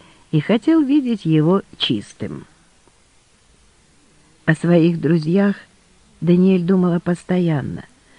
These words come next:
Она была уверена, что Джулиан и остальные уже благополучно вернулись в Англию или же находятся на пути домой.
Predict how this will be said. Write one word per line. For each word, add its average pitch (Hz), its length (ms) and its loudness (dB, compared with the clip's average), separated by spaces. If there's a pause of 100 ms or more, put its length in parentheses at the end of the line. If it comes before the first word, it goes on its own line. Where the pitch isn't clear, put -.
(320)
Она 202 280 4
была 240 260 2
уверена, 226 580 2
что 196 220 -2
Джулиан 196 680 2
и 208 220 2
остальные 196 880 2 (360)
уже 170 340 4
благополучно 220 920 2
вернулись 208 580 0
в 196 100 0
Англию 180 560 2 (380)
или 240 240 4
же 254 120 -2
находятся 233 800 0 (180)
на 202 180 2
пути 175 360 -2
домой. 143 540 0